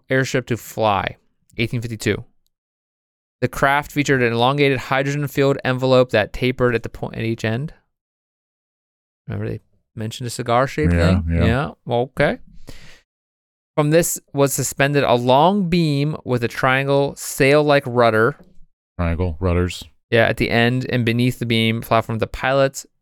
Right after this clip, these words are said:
Speaker 1: and the steam engine. So it's a steam-powered, which seems like a weird thing.
Speaker 2: Yeah.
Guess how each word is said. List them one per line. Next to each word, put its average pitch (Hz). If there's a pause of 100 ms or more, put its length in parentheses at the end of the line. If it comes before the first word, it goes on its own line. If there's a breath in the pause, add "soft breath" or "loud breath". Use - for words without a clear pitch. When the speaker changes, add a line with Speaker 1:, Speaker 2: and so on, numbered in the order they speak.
(200)
Speaker 1:
and 131
the 123
steam 117
engine. 113
So 139
it's 165
a -
steam-powered, - (1300)
which -
seems 151
like 131
a 113
weird 110
thing. -
Speaker 2:
Yeah. 82